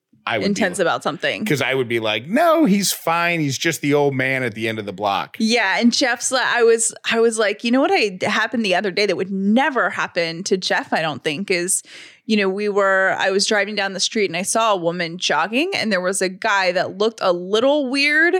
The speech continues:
Speaker 2: um, probably fifty feet behind her. And the woman kind of, like, turned and I could see her glancing at him because she was very aware. And I was looking at her like, "Okay,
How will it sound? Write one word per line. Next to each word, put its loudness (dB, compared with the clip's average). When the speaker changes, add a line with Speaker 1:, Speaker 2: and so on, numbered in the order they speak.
Speaker 2:
um, 0
probably 4
fifty -2
feet -4
behind -2
her. 0
And -2
the 0
woman 2
kind -2
of, -2
like, 0
turned -2
and -2
I 0
could -8
see 0
her 0
glancing -4
at -2
him 0
because 0
she -2
was -4
very 0
aware. 2
And -2
I -2
was -2
looking -4
at -4
her 0
like, -2
"Okay, -2